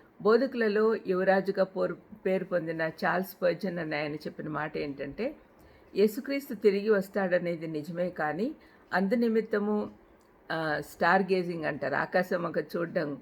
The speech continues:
కాదు, కానీ పరిశుద్ధాత్మ శక్తితో పనిచేయాలి." సాతాను ఇరవై నాలుగు గంటలు పనిచేస్తూనే ఉన్నాడు. ఎందుకంటే యేసయ్య త్వరలో రాబోతున్నాడని అతను నమ్ముతున్నాడు. కాబట్టి తన గుంపును పెద్ద చేసుకోవాలి అని త్వర త్వరగా పనిచేస్తూ ఉన్నాడు.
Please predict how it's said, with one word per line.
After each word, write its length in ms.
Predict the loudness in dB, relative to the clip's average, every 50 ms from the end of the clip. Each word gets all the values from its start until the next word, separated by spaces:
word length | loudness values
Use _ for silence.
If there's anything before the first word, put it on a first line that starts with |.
| -6
కాదు, 220 | -4 -4 -2 -2 -2
కానీ 380 | -4 -4 -2 -2 -4 -4 -4 -8 -16 -20 -20 _ _ -20 -8 _ 0
పరిశుద్ధాత్మ 640 | 0 2 2 -2 -2 2 4 4 4 2 0 -4
శక్తితో 460 | -2 -2 -4 -4 -4 -10 -8 -6 -6 -6
పనిచేయాలి." 680 | -2 -4 -4 -4 -4 -4 -2 -2 0 -2 -2 -4 -8 -12 -18 _ -20 _ -20 -20 -20 -20 -20 -20 -20 _ -12
సాతాను 580 | -2 0 2 2 2 2 0 2 2 2 2
ఇరవై 320 | 2 2 2 2 0 0 0
నాలుగు 500 | 2 2 2 2 2 -2 -4 -6 -6 -4
గంటలు 420 | -4 -4 -6 -4 -4 -2 -2 -2
పనిచేస్తూనే 720 | 0 0 0 -2 0 -4 -6 -6 -6 -8 -8 -6 -2 -2 -2
ఉన్నాడు. 380 | -2 -2 -2 -4 -6 -6 -8 -12 -14 -18 -20 -20 -20 -20 _ -8 -4
ఎందుకంటే 720 | -4 -2 -2 0 0 -2 0 -2 -2 -2 -2 -2 -4 -6 -10 -16 -20 _ _ _ _ _ _ _ -4
యేసయ్య 420 | 2 2 2 2 2 2 2 2 2
త్వరలో 440 | 2 2 0 2 2 2 2 2 4
రాబోతున్నాడని 840 | 4 2 2 2 2 0 0 -2 -6 -4 -4 -4 -2 -2 -2 0 -2
అతను 260 | -4 -4 -4 -6 -4
నమ్ముతున్నాడు. 840 | -2 -2 -2 -2 -2 0 0 0 0 0 -2 -4 -6 -14 -12 -4
కాబట్టి 520 | -4 -2 -2 -2 -2 -2 -2 -2 -2 -4 -8 -12 -18 -20 _ -18 _ -4 0
తన 120 | 0 0
గుంపును 680 | 0 2 0 0 0 0 0 2 2 4 2 2 0 -4 -4
పెద్ద 200 | -6 -6 -2 -2 -4 -4 -2 -2
చేసుకోవాలి 600 | -2 -2 -4 -6 -6 -4 -2 -2 -2 -4 -6 -6 -8
అని 160 | -8 -8 -10
త్వర 240 | -8 -6 -6 -4 -4
త్వరగా 320 | -4 -4 -4 -2 -2 -4
పనిచేస్తూ 640 | -4 -2 -4 -6 -6 -4 -6 -8 -8 -8 -10 -8 -8
ఉన్నాడు. 340 | -8 -6 -8 -8 -8 -10